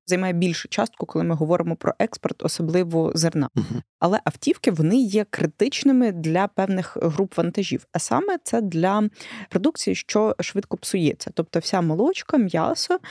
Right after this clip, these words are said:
Speaker 1: воно все завжди йде автівками. Це якщо ми зараз про експорт говоримо. Крім того, на експорт йдуть невеликі вантажі, але які мають дуже велику додану вартість. Наприклад, Україна виробляє кабельну продукцію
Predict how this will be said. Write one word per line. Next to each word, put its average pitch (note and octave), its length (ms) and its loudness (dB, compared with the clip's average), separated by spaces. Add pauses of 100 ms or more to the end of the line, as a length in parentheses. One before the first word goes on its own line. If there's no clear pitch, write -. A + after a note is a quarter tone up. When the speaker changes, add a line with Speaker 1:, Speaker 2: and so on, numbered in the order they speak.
(220)
Speaker 1:
воно G3 240 4
все G#3+ 260 0
завжди F#3 340 0
йде F3 720 0 (100)
автівками. - 580 -6
Це - 120 0
якщо D#3+ 200 -2
ми D#3+ 280 0
зараз D#3 220 -2
про - 180 -4
експорт - 400 -8
говоримо. D#3 440 -2 (500)
Крім D4+ 220 4
того, G#3 420 2
на A3+ 200 2
експорт - 500 -2
йдуть F#3+ 640 0 (100)
невеликі F#3+ 840 2 (140)
вантажі, C4+ 600 4
але A3+ 240 4
які A3 200 0
мають A3 280 2
дуже G#3 200 4
велику F3+ 360 0
додану F3+ 360 0
вартість. - 600 -4 (340)
Наприклад, A3 640 2
Україна B3 380 2
виробляє F#3+ 460 2
кабельну C#4+ 420 0
продукцію C4 600 0